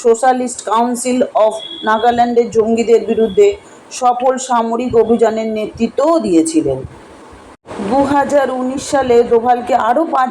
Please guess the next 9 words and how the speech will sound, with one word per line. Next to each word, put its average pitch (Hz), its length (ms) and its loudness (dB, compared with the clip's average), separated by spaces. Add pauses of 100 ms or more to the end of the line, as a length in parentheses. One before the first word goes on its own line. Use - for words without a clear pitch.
বছরের 233 480 2
জন্য 226 220 2 (100)
জাতীয় 226 400 2
নিরাপত্তা 233 560 0
উপদেষ্টা 214 580 0
হিসাবে 220 380 4 (480)
পুনর্নিযুক্ত 277 840 -2
করা 190 300 2
হয়। 143 260 -2